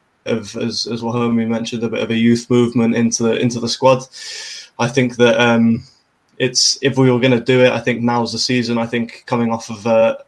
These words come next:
the, the season we've had, and obviously it's, it's not finished, I think we're all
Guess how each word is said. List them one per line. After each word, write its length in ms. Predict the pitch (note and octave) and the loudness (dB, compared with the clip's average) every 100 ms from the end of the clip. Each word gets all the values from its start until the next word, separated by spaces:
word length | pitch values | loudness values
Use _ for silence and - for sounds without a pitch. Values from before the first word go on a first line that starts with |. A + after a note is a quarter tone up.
| A2+ | -18
the, 160 | A#2 | -16
the 160 | - A2+ | -12 -8
season 300 | - A#2 A2+ | -4 -4 -4
we've 140 | A2 | -8
had, 380 | - B2 B2 A#2 - | -4 2 2 0 -10
and 100 | A2+ | -4
obviously 300 | A2 G#2 - | -4 -4 -4
it's, 180 | A2+ - | -2 -2
it's 220 | - - | -4 -4
not 160 | A#2 - | -4 -2
finished, 360 | B2+ A#2+ A#2+ - | 0 2 2 -2
I 40 | |
think 180 | A2+ A2 | -4 0
we're 100 | A2+ | 0
all 280 | A2+ G#2+ | 0 -2